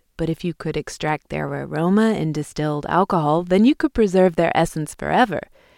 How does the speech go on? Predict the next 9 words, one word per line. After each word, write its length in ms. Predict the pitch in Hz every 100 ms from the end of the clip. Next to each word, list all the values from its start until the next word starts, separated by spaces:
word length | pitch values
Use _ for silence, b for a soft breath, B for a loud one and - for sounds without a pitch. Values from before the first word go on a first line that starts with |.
| b -
It 100 | 208
was 220 | 233 - -
kind 180 | 254 339
of 80 |
like 200 | 349 320
a 40 | 220
step 320 | - 190 -
toward 320 | 196 196 190
immortality. 800 | 196 190 175 208 262 262 - -